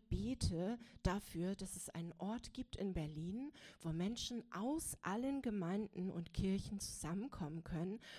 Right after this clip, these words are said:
und mich anbeten und gemeinsam beten.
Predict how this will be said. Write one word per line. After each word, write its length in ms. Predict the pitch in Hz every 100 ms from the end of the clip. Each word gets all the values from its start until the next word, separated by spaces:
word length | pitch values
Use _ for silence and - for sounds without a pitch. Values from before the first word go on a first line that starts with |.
| -
und 200 | - 185
mich 340 | 196 240 - -
anbeten 680 | 185 233 214 180 - 160 147
und 180 | 165
gemeinsam 760 | - 170 185 196 247 233 196 196
beten. 580 | 190 185 - 147 147